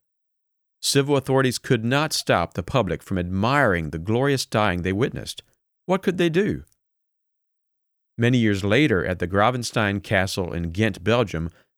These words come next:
civil authorities understood that public executions for becoming Anabaptists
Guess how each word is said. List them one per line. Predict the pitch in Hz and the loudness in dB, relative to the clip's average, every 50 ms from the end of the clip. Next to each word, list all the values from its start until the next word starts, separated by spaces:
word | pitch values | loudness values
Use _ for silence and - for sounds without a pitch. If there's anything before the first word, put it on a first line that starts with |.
| _ _ - | _ _ -8
civil | - - 202 190 185 165 139 | -2 -2 0 2 2 2 2
authorities | 123 - 139 139 143 139 123 110 - | 2 2 2 2 2 2 2 0 0
understood | 123 123 120 113 - - - 165 156 123 98 | 0 0 0 -2 -4 -2 0 2 2 2 2
that | 101 - - - | 0 -2 -4 -6
public | - - 160 165 170 185 175 - | -8 -4 -2 -2 0 -2 -4 -2
executions | - 123 135 - 143 131 - - 117 101 - - 95 92 | -4 -4 -4 -4 -6 -6 -4 -4 -4 -4 -2 -4 -6 -6
for | 90 - 113 | -4 -4 -2
becoming | 107 117 - - 123 123 123 117 | -2 -2 -2 -2 -2 0 0 0
Anabaptists | 117 120 110 95 - 160 170 156 131 - - 85 87 - - - | 0 0 0 0 0 2 2 2 0 0 -4 -4 -4 -6 -10 -12